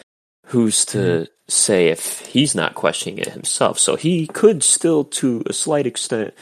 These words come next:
Speaker 1: be thinking that she's his girlfriend, and he's looking over this hill, and who's this boy with her? He gets, he gets all, like, flamed, heated, fired, fierced up, and he goes down the hill,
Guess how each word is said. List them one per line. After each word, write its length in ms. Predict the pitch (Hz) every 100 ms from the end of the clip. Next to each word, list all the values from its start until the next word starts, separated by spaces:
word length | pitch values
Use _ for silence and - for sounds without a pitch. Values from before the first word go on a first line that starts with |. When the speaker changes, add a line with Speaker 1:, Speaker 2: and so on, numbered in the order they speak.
| - - _
Speaker 1:
be 100 | -
thinking 680 | 104 - 110 87 104 90 90 - - _ _ _ -
that 120 | -
she's 380 | - 90 - - -
his 140 | -
girlfriend, 480 | - 143 - - -
and 100 | 87
he's 160 | 73 98
looking 180 | 90
over 140 | 78 -
this 160 | -
hill, 200 | - 147 101
and 80 |
who's 260 | 101 147 101
this 180 | 113 -
boy 380 | - 110 104 90
with 220 | 90 -
her? 320 | 127 131 - - - _ _
He 100 | 131
gets, 300 | 131 - - - - _
he 140 | 120
gets 220 | 104 101
all, 320 | 110 98 98 95
like, 240 | 92 92
flamed, 960 | - _ - - 110 120 107 107 101 104 - - - _ _ - - _ _ _
heated, 520 | - 135 135 120 104
fired, 600 | - 147 135 127 117 98
fierced 600 | - - 147 127 117 -
up, 220 | 156 131 104
and 80 |
he 120 | 98 90
goes 300 | 117 104 -
down 240 | 107 101
the 80 | 98
hill, 320 | 123 117